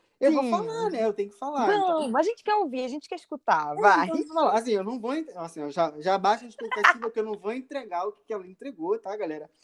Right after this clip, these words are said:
Speaker 1: Mas, o, eu, eu, eu lembro de um sonho completo. Eu, eu anotei alguns
Speaker 2: Uhum.
Speaker 1: sonhos, algumas partes de sonhos, assim, que eu tenho recorrente.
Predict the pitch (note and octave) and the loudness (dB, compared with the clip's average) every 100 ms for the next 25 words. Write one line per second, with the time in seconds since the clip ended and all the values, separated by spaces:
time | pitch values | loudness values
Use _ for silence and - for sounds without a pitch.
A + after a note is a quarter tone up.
0 | _ _ _ - F3 G#3 D4 C4+ E3 D#3 | _ _ _ -12 -2 -2 -2 -4 -4 -8
1 | - _ _ A#3+ C4+ A#3 A3+ A3+ A3 G#3 | -12 _ _ -6 0 2 6 6 4 2
2 | A3 A#3 C#4 C4+ A3+ C4 C4+ - F#3+ E3+ | 2 2 -6 -8 -10 -12 -10 -4 -2 -2
3 | E3 F#3+ A3+ _ _ _ _ _ _ - | -6 -10 -14 _ _ _ _ _ _ -10
4 | F#3+ A#3+ - E3+ C#3 C#3 - F#3+ - _ | -4 -4 -2 0 0 0 -4 -8 -8 _
5 | _ F#3 G3+ G3+ A3 A#3+ B3+ C4 A#3+ C4 | _ 4 6 6 4 2 2 0 0 -4
6 | - A3 A3 F3+ F3 G#3+ G#3+ F#3+ G3 G3 | -2 -4 -2 -4 -4 -6 -6 -4 -4 -8
7 | F3+ - F#3 F3 F3 E3+ G3 F#3+ F3 F#3+ | -16 -10 -10 -8 -12 -10 -6 -2 0 0
8 | F#3 G3 A#3 G#3+ E3 E3+ F#3 - | -2 -4 -2 -4 -4 -6 -8 -18